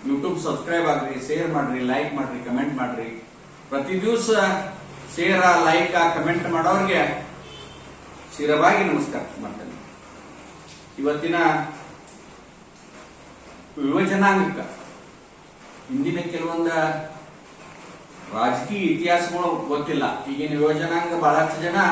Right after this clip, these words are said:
ಈ ಲೆನಿನ್ ಅರಿವಿ ಹಾಕಾಕ್ತಾರೆ ತೊಡೆ ಮಂದಿ. ಸ್ಟಾರ್ಚ್ ಮಾಡಿ ಶಿ-, ಎಮ್ ಎಲ್ ಎಗಳ್ಕಿಂತ ಅವರ ಪಾಸ್ಟ್ ಕಾಣ್ತಿರ್ತಾರೆ, ಮಂತ್ರಿಗಳ್ಕಿಂತ ಅವರ ಆಜು ಬಾಜು ನೋಡ್ರಿ ನೀವು ಸೆಲ್ಫಿ ತಕ್ಕೊಳ್ಳೋದ್ನ್ಯಾಗ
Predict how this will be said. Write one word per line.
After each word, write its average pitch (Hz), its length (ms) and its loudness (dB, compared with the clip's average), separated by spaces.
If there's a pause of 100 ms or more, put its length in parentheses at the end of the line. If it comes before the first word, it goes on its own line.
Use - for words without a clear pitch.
(1400)
ಈ 127 180 0
ಲೆನಿನ್ 165 340 2
ಅರಿವಿ 160 220 4
ಹಾಕಾಕ್ತಾರೆ 139 440 0
ತೊಡೆ 113 280 -2
ಮಂದಿ. 127 240 0 (1400)
ಸ್ಟಾರ್ಚ್ 127 380 -2
ಮಾಡಿ 135 240 -2
ಶಿ-, 113 500 -6 (840)
ಎಮ್ 127 140 2
ಎಲ್ 160 140 6
ಎಗಳ್ಕಿಂತ 165 500 2
ಅವರ 156 180 6
ಪಾಸ್ಟ್ 160 360 2
ಕಾಣ್ತಿರ್ತಾರೆ, 156 500 -2
ಮಂತ್ರಿಗಳ್ಕಿಂತ 156 760 -2
ಅವರ 143 220 -2
ಆಜು 156 400 0
ಬಾಜು 156 380 -2
ನೋಡ್ರಿ 160 240 -2
ನೀವು 151 180 -4
ಸೆಲ್ಫಿ 123 300 -4
ತಕ್ಕೊಳ್ಳೋದ್ನ್ಯಾಗ 151 720 -2